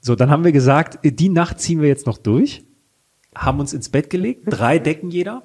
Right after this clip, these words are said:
Pulli, Mütze. Es war so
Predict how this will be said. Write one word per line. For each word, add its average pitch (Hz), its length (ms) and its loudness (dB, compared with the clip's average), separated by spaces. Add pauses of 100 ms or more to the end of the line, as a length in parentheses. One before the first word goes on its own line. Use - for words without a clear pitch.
Pulli, 196 440 -2
Mütze. 180 680 -4 (1120)
Es - 240 -4
war 95 160 -2
so - 120 -14